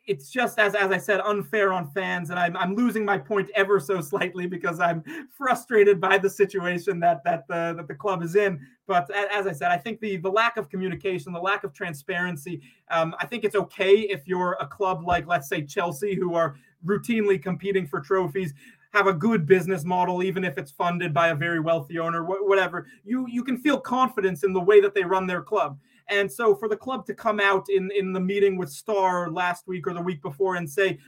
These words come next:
"Well, you know, plenty of other C E Os and owners don't speak publicly," it's, it's a ridiculous thing to say because most other clubs are not in the situation that Reading are in. Reading, as, as you were just saying before, if the owner backs out all of a sudden, which is something that happened at the two previous clubs he owned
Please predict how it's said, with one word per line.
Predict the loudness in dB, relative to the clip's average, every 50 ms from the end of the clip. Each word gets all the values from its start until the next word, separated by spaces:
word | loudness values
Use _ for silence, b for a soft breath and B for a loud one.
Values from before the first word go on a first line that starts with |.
| B B
"Well, | 2 4 4 4
you | 4 6
know, | 6 4 4
plenty | 2 0 -4 -4 -4 -4 0 2 2
of | 4 4
other | 4 2 2 0
C | -2 -4 -8 -6 -2 4 6
E | 6
Os | 8 8 6 4 2 -2
and | -4
owners | -2 0 0 2 2 0 -2 0
don't | 4 4 4 4 2
speak | -2 -6 -8 -8 -8 -4 0
publicly," | 2 2 2 2 0 -2 -4 -6 -10 -10 -10 _ _ _ _ _ _ _ -16
it's, | -16 -16 -16 -18 -20 _
it's | _ -6
a | -4
ridiculous | -2 -2 0 2 0 0 0 0 0 0 0 0 -2
thing | -4 -4 -4
to | -4 -4
say | -4 -2 -2 -2 -2
because | -2 -2 -2 -2 -2
most | 0 0 0 0 -2 -2
other | -4 -4 -4 -4 -4
clubs | -4 -4 -6 -4 -2 -2
are | -2
not | 0 0 -2 -2
in | -2 -2
the | -2
situation | -2 -4 -6 -10 -8 -6 -4 -4 -4 -4 -4 -2
that | -2 -2 -2
Reading | -2 -2 -2 -2 0 -2
are | -2 -2 -2
in. | -4 -4 -4
Reading, | -2 -2 -2 -2 -2 -4 -6 b b b b b b b b b b _ -2
as, | 0 0 2 4 4
as | 2 2 4 4
you | 2 4
were | 4 2
just | 2 0 -2 -2 -2
saying | -2 -2 0 0
before, | -2 -4 -4 -4 -4 -2 -2
if | -2 0
the | 0 2 2 2 2 2
owner | 0 0 2 2 0
backs | 2 2 4 4 4 2 0 -2
out | -2 0 2 2
all | 2 0 0
of | -2
a | -4 -8
sudden, | -6 -4 -2 0 0 0 0
which | 0 -2 -4 b b b b
is | -2 0
something | 0 0 -4 -2 -2 -2 0
that | 0 0 2
happened | 2 2 2 2 2 0 0 0
at | -2 -2 -4 -8
the |
two | -10 -6 -6 -6
previous | -4 -2 -2 0 2 2 2 0 0
clubs | -4 -4 -2 -2 -4 -4 -2
he | 0 2
owned | 2 4 4 2 0 0 -2 -6